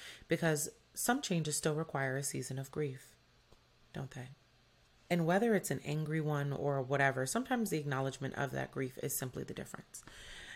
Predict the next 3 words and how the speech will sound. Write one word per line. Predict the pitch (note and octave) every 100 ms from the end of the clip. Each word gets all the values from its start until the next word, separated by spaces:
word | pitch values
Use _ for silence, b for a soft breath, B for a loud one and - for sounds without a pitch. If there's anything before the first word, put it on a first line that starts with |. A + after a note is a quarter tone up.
| -
Now, | E3+ E3 E3 E3 D#3+ - - - - -
<sighs> | - F#3 E3+ D3+ - - -
y'all, | F3+ E3+ D3 - -